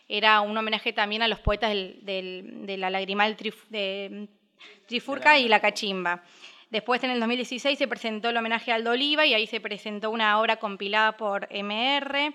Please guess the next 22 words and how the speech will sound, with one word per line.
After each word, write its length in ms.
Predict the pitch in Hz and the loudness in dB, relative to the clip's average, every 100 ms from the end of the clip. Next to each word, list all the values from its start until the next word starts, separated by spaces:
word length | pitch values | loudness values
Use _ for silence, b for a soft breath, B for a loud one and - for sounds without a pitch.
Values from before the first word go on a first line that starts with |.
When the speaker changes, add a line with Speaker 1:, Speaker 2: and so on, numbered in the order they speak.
| B B B B B B B B - | B B B B B B B B -14
Speaker 1:
Entonces, 440 | 240 240 247 233 | -8 -2 -2 -2
eh, 180 | - 226 | 0 2
en 80 | 220 | 2
el 80 | 226 | 2
dos 100 | 220 | 2
mil 160 | 269 | 6
once, 360 | 285 294 285 269 | 6 6 4 4
la 540 | 226 208 202 202 202 202 | 6 8 8 6 4 2
reedición 340 | 202 202 240 | -2 -2 -2
de 80 | 226 | 2
la, 180 | 208 208 | 4 2
de 120 | 202 | 2
la 140 | 202 | 2
obra 140 | 214 214 | 4 2
de 60 | |
Raúl 260 | 202 208 208 | 2 0 -2
González 340 | 214 202 220 | -4 -4 -6
Tuñón. 540 | - 214 254 285 294 320 - _ _ _ _ _ _ - - b b b b 269 | -6 -2 4 4 4 -2 -10 _ _ _ _ _ _ -20 -20 b b b b 4
Y 60 | |
a 80 | 311 | 4
su 160 | - 339 | 4 4
vez 400 | 381 403 392 | 4 4 -2